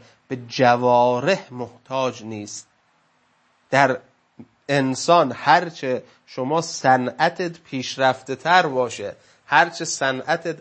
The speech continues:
ابزار دقیق تری داشته باشه، شما پیشرفته تری، بیشتر تشویقت می‌کنن. چرا؟ چون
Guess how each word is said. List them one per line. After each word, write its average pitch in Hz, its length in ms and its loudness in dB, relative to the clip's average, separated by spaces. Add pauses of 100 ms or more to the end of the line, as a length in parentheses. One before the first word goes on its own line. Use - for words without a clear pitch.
ابزار 156 960 2
دقیق 127 560 -2
تری 160 380 0
داشته 127 460 -4
باشه، 131 520 -2 (300)
شما 147 180 2
پیشرفته 143 580 -2
تری، 135 360 0 (380)
بیشتر 165 300 0
تشویقت 131 720 -6
می‌کنن. 107 420 -12 (260)
چرا؟ 175 300 2
چون 180 340 -4